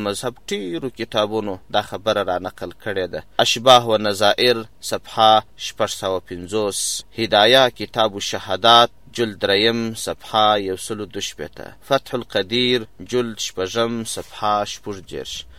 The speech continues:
بدائع و صنائع جلد شپږم صفحه دوه سوه نه شپېته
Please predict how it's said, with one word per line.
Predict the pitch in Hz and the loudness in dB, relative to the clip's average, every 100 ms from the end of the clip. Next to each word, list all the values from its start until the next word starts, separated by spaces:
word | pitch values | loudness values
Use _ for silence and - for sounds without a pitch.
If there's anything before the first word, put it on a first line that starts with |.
| - - - | -20 -12 -4
بدائع | 98 110 110 147 135 | 2 4 4 2 0
و | |
صنائع | 120 - 107 104 - 123 127 - - - - | 0 -2 -2 0 0 2 0 -2 -18 -14 -2
جلد | 123 110 | -2 -2
شپږم | - 98 95 117 120 117 - | -4 -4 0 0 0 -4 -4
صفحه | 92 - - 110 110 113 | -8 -6 2 4 6 4
دوه | 101 98 | 0 -6
سوه | 98 - 107 110 110 - - | -6 -4 -2 -2 -2 -6 -14
نه | - 110 | -6 -4
شپېته | - - 55 - | -4 -8 -12 -14